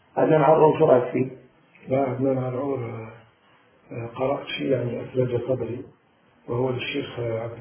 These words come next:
Speaker 2: المالك رمضان يحفظه الله في، آه،
Speaker 1: تخليط العباد.
Speaker 2: آه، أحسن.
Speaker 1: أيوه.
Speaker 2: آه، بين مساوئ الرجل. من ذاك اليوم نصبت يدي منه.
Speaker 1: والشيخ العباد حذر منه.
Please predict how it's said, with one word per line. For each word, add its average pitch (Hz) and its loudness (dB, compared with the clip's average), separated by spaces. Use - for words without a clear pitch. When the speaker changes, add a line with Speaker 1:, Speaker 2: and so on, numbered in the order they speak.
Speaker 2:
المالك 123 -4
رمضان 110 -6
يحفظه 113 -14
الله 127 -10
في، 117 -4
آه، 117 -4
Speaker 1:
تخليط 185 6
العباد. 175 6
Speaker 2:
آه، 117 -4
أحسن. - -8
Speaker 1:
أيوه. 233 4
Speaker 2:
آه، 120 -2
بين 143 4
مساوئ 131 0
الرجل. 120 -2
من 127 0
ذاك 151 6
اليوم 135 2
نصبت 131 -2
يدي 120 0
منه. 113 -4
Speaker 1:
والشيخ 165 -2
العباد 165 6
حذر 180 4
منه. 160 2